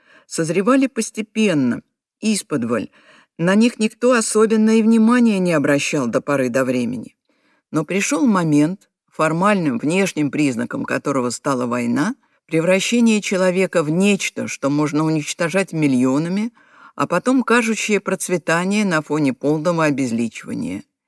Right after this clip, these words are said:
И все предшествующие труды вдруг ожили, воплотились в реальную, новую, сначала непонятную форму.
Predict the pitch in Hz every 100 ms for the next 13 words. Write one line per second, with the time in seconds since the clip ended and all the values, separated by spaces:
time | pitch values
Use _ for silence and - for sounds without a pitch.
0 | _ _ 131 127 - 254 294 151 127 -
1 | 220 220 151 135 - 127 117 135 127 202
2 | 285 - 127 170 254 - - _ 214 214
3 | 156 120 - - _ _ _ _ 123 160
4 | 151 165 - 247 247 170 147 156 156 185
5 | 226 175 131 120 127 170 233 180 139 110
6 | - 139 131 180 208 196 185 180 185 220
7 | - 214 208 - 143 113 110